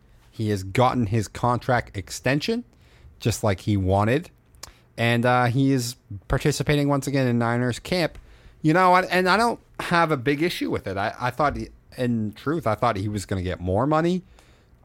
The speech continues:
Um, he'll, I mean, what does it make him, like, sixth, seventh highest paid receiver in the league? Watch, wait another year or two, he'll be all the way down at, like, eighteenth,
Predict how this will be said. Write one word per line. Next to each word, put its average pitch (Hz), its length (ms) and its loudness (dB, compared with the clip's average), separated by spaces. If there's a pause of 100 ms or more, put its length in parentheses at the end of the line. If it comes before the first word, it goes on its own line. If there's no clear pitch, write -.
Um, 95 480 -2 (680)
he'll, 110 340 0 (320)
I 107 80 -8
mean, 107 160 -4
what 120 80 0
does 117 120 -2
it 127 40 -2
make 120 180 -2
him, 127 60 -4
like, 101 160 -6
sixth, - 380 -10
seventh 110 480 -4 (100)
highest 110 360 -8
paid 117 200 -6
receiver 110 460 -4
in 113 60 -4
the 113 80 -2
league? 113 380 -2 (480)
Watch, 107 600 2
wait 104 240 0
another 110 260 2
year 107 340 2
or 104 80 2
two, 104 360 0
he'll 101 180 0
be 98 240 -6
all 95 200 0
the 98 60 -2
way 98 120 0
down 98 240 0
at, 95 80 -6
like, 95 180 -4
eighteenth, 107 640 -4